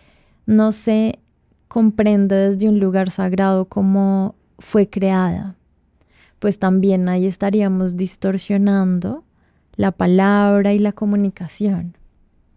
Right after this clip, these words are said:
S-, yo puedo tomar, esto es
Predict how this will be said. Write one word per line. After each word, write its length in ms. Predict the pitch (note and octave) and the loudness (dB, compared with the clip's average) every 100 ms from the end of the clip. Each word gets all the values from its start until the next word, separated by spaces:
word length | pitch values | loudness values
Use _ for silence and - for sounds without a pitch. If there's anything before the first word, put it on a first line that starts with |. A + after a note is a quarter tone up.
| _ _ _ _ _ _ _ _ | _ _ _ _ _ _ _ _
S-, 220 | - - F#3+ | -16 -8 0
yo 140 | B3 | 0
puedo 220 | B3 C4+ | 2 2
tomar, 520 | C4+ D#4 D#4 A#3 A#3+ A4 _ _ | 2 0 0 0 -2 -6 _ _
esto 220 | - G#3 G#3 | -12 -6 -6
es 300 | G3 - | -6 -12